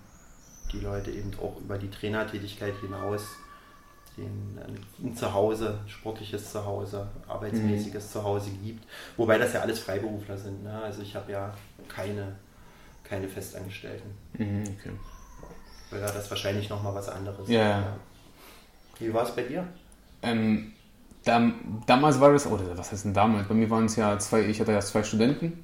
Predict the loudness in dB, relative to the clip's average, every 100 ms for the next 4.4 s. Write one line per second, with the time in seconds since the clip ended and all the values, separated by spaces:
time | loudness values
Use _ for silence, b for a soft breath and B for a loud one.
0 | -14 -10 -8 -8 0 4 6 6 4 2
1 | 2 2 2 2 4 4 4 2 -10 0
2 | 2 4 4 4 4 2 -2 -4 -6 0
3 | 0 2 4 4 4 4 4 4 4 0
4 | 0 4 6